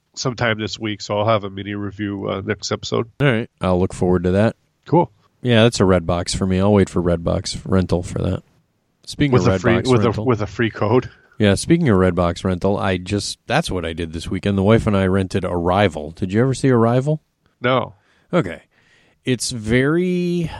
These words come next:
Speaker 2: what's the word I wanna use? Slow moving.
Speaker 1: Yep. Boring.
Speaker 2: <laughs> Bo-, well, it's interesting though. You know what I mean? Like it's,
Speaker 1: Uh-huh.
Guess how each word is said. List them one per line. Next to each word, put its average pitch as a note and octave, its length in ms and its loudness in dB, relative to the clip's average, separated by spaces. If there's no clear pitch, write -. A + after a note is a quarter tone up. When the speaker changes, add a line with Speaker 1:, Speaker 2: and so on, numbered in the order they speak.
Speaker 2:
what's - 300 -8
the G2 120 -4
word F#2+ 280 0
I F#2 80 0
wanna F2+ 260 -2
use? F2 840 -4
Slow C#3+ 380 0
moving. A#2+ 420 0
Speaker 1:
Yep. B2 280 0
Boring. B2+ 440 2
Speaker 2:
<laughs> - 180 -20
Bo-, A2 280 0
well, D3+ 380 -2
it's C3 180 2
interesting F2+ 680 0
though. E2 260 -8
You G#2 120 -2
know A2 100 6
what A2 100 6
I G#2+ 60 4
mean? A2 240 4
Like G2+ 200 0
it's, G#2 220 -6
Speaker 1:
Uh-huh. B2+ 260 -2